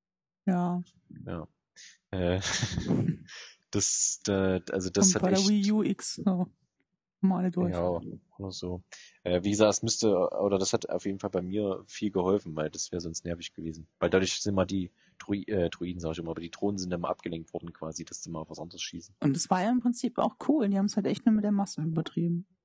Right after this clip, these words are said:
Speaker 2: Ja, sie haben's übertrieben. Genau, das wollte ich mich noch eigentlich sagen. Also, Drohnen waren kacke, Kämpfe waren an sich cool.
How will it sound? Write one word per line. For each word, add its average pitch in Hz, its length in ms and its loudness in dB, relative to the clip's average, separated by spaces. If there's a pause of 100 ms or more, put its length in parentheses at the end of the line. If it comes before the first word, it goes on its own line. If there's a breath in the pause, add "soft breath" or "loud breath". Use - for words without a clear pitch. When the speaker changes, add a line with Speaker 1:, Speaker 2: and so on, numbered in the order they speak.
(140)
Speaker 2:
Ja, 90 220 -6
sie 90 100 -8
haben's 85 180 -12
übertrieben. - 420 -16 (300 loud breath)
Genau, 113 180 6
das 107 120 4
wollte 123 120 6
ich - 60 -6
mich 117 100 -6
noch 113 140 -4
eigentlich 101 220 -4
sagen. 87 240 -4
Also, 95 300 -4 (280)
Drohnen 120 260 0
waren 104 120 0
kacke, 110 340 0
Kämpfe 117 360 -4
waren 95 180 0
an 90 120 -4
sich - 200 -8 (100)
cool. 196 200 0